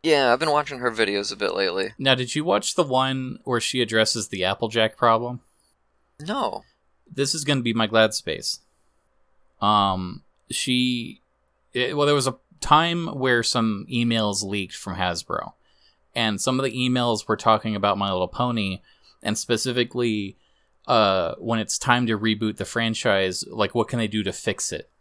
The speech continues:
Speaker 2: And, like, con-, they're consulting certain, like, data about the current characters and everything. And one of the problems is that the least popular character is Applejack. And they determined that the reason that she's the least popular is because she's the least relatable.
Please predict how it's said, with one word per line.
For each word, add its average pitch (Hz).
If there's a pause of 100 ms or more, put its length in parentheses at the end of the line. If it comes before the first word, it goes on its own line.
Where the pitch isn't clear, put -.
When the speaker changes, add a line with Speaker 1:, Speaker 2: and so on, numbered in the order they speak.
(140)
Speaker 2:
And, 98
like, 98
con-, 104
they're 107
consulting 107
certain, 95
like, 90
data 95
about 90
the 92
current 92 (580)
characters 92
and 95
everything. 82 (460)
And 113
one 123
of 135
the 143
problems 117
is 107
that 107
the 98
least 104
popular 101
character 98
is 90
Applejack. 110 (1040)
And 113
they 104 (160)
determined 131
that 104
the 107
reason 117
that 113
she's 101
the 95
least 98
popular 101
is 85
because 95
she's 95
the 92
least 85
relatable. 92